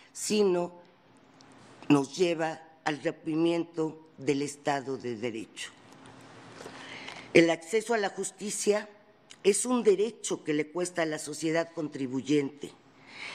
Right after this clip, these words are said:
Es un derecho que no basta con enunciarlo formalmente en nuestro texto constitucional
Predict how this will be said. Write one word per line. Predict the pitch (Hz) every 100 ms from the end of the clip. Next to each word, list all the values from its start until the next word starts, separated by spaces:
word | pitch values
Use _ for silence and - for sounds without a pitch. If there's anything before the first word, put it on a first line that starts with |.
| - -
Es | 220 -
un | 269 247
derecho | 202 226 262 262 - 175 175 170 - - - - -
que | 196
no | 208 233 285
basta | 240 285 285 - - 269
con | 247 226
enunciarlo | 196 190 190 - 220 214 214 220 220
formalmente | - 196 202 202 208 202 202 202 -
en | 190
nuestro | 175 180 180
texto | 180 196 - - 214
constitucional | 156 151 - 156 156 151 156 156 185 208